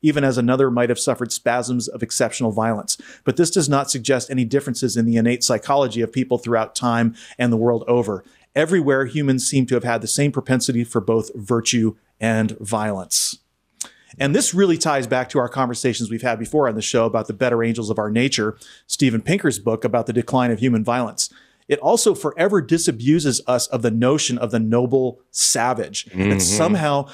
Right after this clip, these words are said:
Speaker 1: modern society is a more violent than our fantasies of serene, peaceful coexistence as hunter-gatherers on the African savannah. This is a fucking fantasy, folks.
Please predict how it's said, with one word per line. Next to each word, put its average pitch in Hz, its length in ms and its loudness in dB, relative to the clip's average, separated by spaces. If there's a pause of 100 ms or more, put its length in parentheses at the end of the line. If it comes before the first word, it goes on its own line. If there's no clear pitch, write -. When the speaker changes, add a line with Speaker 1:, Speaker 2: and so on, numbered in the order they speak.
(160)
Speaker 1:
modern 151 400 0
society 151 480 0
is 127 120 0
a 120 80 2
more 120 280 2
violent 123 600 0
than 120 120 0
our 107 120 -2
fantasies 123 640 0
of 117 260 -2 (260)
serene, 127 640 2
peaceful 123 440 0
coexistence 120 760 0 (300)
as 135 160 0
hunter-gatherers 120 720 0
on 110 80 0
the 113 160 -2
African 117 420 -4
savannah. 131 480 -2
This 196 220 2
is 170 160 -6
a 123 120 2
fucking 120 360 -6
fantasy, - 640 -4
folks. - 440 -4